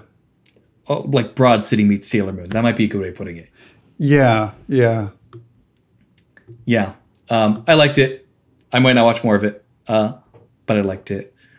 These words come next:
Speaker 1: Um, and then I'm only really just starting Star Trek Lower Decks.
Speaker 2: I,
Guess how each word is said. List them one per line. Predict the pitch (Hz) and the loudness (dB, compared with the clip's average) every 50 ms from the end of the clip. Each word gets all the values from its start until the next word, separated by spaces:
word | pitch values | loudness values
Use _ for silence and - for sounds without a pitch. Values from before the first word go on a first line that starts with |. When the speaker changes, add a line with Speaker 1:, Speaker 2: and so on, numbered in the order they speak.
| _ _ _ _ _ _ _ _ - | _ _ _ _ _ _ _ _ -2
Speaker 1:
Um, | 107 101 101 101 101 98 101 101 101 98 98 98 104 - - _ | 0 0 2 2 2 0 0 0 0 -2 -2 -4 -6 -8 -8 _
and | - 120 120 | -2 0 2
then | 123 123 | 2 2
I'm | 131 127 - | 2 0 2
only | 151 160 160 156 156 | 2 4 4 4 4
really | 143 143 139 131 127 | 4 4 4 4 2
just | 120 131 123 - - | 2 0 0 0 0
starting | - 131 117 113 113 107 107 104 101 95 | 2 2 2 4 4 4 4 2 2 0
Star | - - - 117 113 | -4 -2 0 0 0
Trek | 107 - 120 110 107 | 0 0 -2 -2 0
Lower | - 104 101 98 95 | 0 -2 0 0 -2
Decks. | 87 98 98 101 101 - - - - - _ _ _ _ _ _ _ _ _ _ _ _ _ _ _ _ _ _ _ _ _ _ _ _ _ _ _ _ _ _ _ _ _ _ _ _ _ _ _ _ _ _ _ _ _ | -2 -2 -2 -2 -2 -4 -8 -8 -8 -12 _ _ _ _ _ _ _ _ _ _ _ _ _ _ _ _ _ _ _ _ _ _ _ _ _ _ _ _ _ _ _ _ _ _ _ _ _ _ _ _ _ _ _ _ _
Speaker 2:
I, | - - 131 151 175 196 208 214 - - | -2 0 0 2 2 0 0 -2 -6 -10